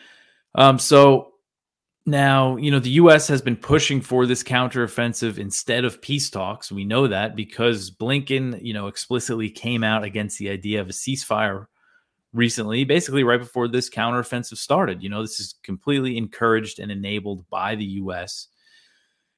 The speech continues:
And U S officials told Politico the other day that they think President Biden's reputation and continued U S support for Ukraine hinges on the success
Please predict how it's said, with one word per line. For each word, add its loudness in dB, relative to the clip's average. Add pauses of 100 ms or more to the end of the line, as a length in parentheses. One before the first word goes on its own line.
And 0
U 6
S 2
officials -2
told -2
Politico -2
the -6
other -6
day -8
that -8
they -4
think -4 (220)
President -2
Biden's 0
reputation -2 (140)
and -8
continued -2
U 2
S 0
support -2
for 0
Ukraine -4
hinges 0
on -8
the -8
success -6